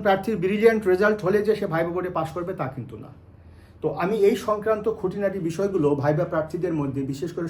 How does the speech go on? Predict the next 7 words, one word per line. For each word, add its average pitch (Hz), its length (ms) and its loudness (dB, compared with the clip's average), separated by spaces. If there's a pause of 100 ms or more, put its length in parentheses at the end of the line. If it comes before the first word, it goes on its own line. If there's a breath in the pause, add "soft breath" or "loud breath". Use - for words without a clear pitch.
সরকারি 156 340 -4
চাকরি 160 280 -2
প্রার্থীদের 156 460 -2
মধ্যে 127 220 -4 (600 loud breath)
ছড়িয়ে 196 340 4
দেবার 175 320 2
জন্য 147 200 0